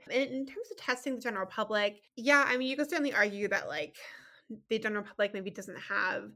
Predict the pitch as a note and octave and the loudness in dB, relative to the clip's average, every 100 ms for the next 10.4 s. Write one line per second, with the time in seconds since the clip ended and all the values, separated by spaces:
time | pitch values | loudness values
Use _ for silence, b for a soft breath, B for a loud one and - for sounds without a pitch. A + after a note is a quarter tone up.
0 | b b b - A3+ A#3 A3+ G3 G#3 G#3 | b b b -4 -2 -2 -2 2 2 2
1 | G3+ G#3+ A#3+ A#3 A#3 A3+ A3+ G#3+ G#3 A3+ | -2 2 2 4 2 0 -4 -4 -4 -2
2 | G#3+ G#3+ G3 - - G#3 G#3 - _ - | -2 -4 -6 -8 -6 -6 -6 -18 _ 0
3 | A3+ C4 A#3 A3+ F#3+ F#3 _ - G#3+ G#3+ | 0 2 0 0 -2 -6 _ -6 -4 -4
4 | - A#3+ B3+ - - A#3+ A#3 A#3+ C4 B3+ | 2 6 6 2 0 2 4 2 2 -2
5 | B3+ - G#3 G3 F#3 F#3+ F#3+ - G3+ G3+ | -8 -8 -4 -4 0 2 2 -2 -8 -2
6 | F#3 F#3 - - G3+ G3 G3+ - G3+ G#3 | -2 -2 -12 -12 -10 -10 -10 -10 -4 -4
7 | G#3 G#3 G#3+ F#3+ - - F3 F#3 - F#3 | -2 -8 -4 -6 -6 -8 -6 -6 -4 -6
8 | - A#3 A3+ G3+ - G#3 G3 b b - | 2 2 2 -2 -6 -10 -12 b b -6
9 | - E4+ - F#3 F3 - - G#3+ _ _ | -2 -2 -4 -2 0 0 -4 -8 _ _
10 | D#4+ D4 E3+ A3 | -6 -2 2 2